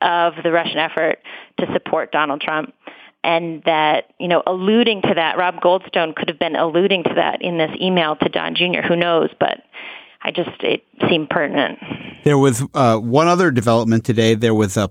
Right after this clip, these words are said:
Speaker 2: plea agreement, another one from someone named Richard Pinedo. What do we know about him?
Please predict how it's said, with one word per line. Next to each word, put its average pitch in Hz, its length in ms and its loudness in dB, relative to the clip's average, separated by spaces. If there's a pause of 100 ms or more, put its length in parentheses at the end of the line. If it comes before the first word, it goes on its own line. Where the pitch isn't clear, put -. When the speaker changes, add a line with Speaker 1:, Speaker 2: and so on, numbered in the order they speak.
Speaker 2:
plea 202 460 2
agreement, 95 760 -2 (260)
another 110 360 4
one 95 320 0
from 104 240 -2
someone 110 300 2
named 98 280 2
Richard 113 520 0
Pinedo. 107 680 2 (160)
What 117 120 0
do 143 80 4
we 143 100 6
know 120 160 6
about 98 240 2
him? 120 400 -2